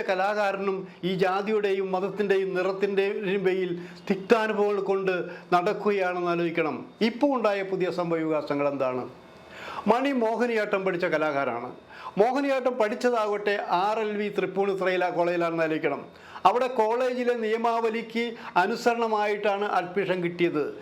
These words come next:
നാല് വർഷമാണ് അവിടെ പഠിച്ചതെന്ന് ആലോചിക്കണം. മോഹിനിയാട്ടം പഠിച്ചു, പിന്നെ എം ജി യൂണിവേഴ്സിറ്റിയിൽ നിന്ന് എം എയിൽ മോഹിനിയാട്ടം പഠിച്ചു, പി എച്ച് ഡി എടുത്തു, പിന്നെ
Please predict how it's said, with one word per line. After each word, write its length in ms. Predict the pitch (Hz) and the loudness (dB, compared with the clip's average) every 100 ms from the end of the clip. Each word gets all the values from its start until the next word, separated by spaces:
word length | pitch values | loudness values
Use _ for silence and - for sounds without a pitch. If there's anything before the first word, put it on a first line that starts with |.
| - - 185 | -14 -4 2
നാല് 280 | 214 254 269 247 | 2 2 0 0
വർഷമാണ് 480 | 233 254 240 214 208 | 0 0 2 2 0
അവിടെ 160 | 196 196 | 0 0
പഠിച്ചതെന്ന് 500 | 190 180 180 190 190 170 | 0 0 2 2 2 0
ആലോചിക്കണം. 400 | 170 170 151 127 - - - | 0 0 -2 -4 -8 -12 0
മോഹിനിയാട്ടം 580 | 180 196 220 208 196 202 202 | 2 2 0 0 0 0 0
പഠിച്ചു, 300 | 208 208 220 220 | 0 2 0 2
പിന്നെ 160 | 208 202 | 0 0
എം 60 | 202 | 0
ജി 80 | 214 | -2
യൂണിവേഴ്സിറ്റിയിൽ 500 | 208 208 214 226 208 | 0 0 0 -2 -2
നിന്ന് 120 | 214 220 190 | 0 0 0
എം 80 | 202 226 | 0 2
എയിൽ 200 | 247 254 254 - - - - - 196 | 2 0 -4 -10 -18 -20 -20 -8 0
മോഹിനിയാട്ടം 520 | 202 202 226 208 214 220 | 2 2 0 0 2 2
പഠിച്ചു, 280 | 214 175 240 247 | 0 0 0 0
പി 80 | 175 180 220 | -2 0 0
എച്ച് 180 | 220 220 | 0 0
ഡി 60 | 220 | 0
എടുത്തു, 280 | 220 220 247 254 254 - - - - - | 0 0 -2 -2 -8 -16 -20 -20 -20 0
പിന്നെ 240 | 196 214 | 2 4